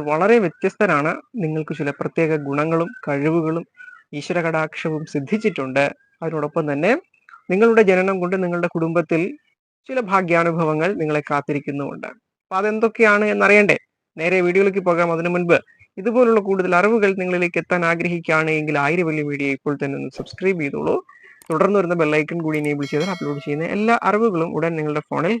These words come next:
നോട്ടിഫിക്കേഷൻ ആയിട്ട് വരുന്നതാണ്. സർപ്പനക്ഷത്രങ്ങൾ, ഈ നക്ഷത്രത്തിൽ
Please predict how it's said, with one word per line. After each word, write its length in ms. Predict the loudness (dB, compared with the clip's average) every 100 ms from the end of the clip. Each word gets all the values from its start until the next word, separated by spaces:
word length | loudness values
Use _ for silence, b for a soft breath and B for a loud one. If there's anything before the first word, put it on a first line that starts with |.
| -2
നോട്ടിഫിക്കേഷൻ 540 | -4 -4 -6 -8 -6 -8
ആയിട്ട് 200 | -4 0
വരുന്നതാണ്. 500 | 0 2 -2 -2 -6 -10 -12 -16 2
സർപ്പനക്ഷത്രങ്ങൾ, 960 | 6 6 6 4 6 4 2 2 2 0 -4 _ 2
ഈ 20 | 4 6
നക്ഷത്രത്തിൽ 540 | 6 4 4 4 4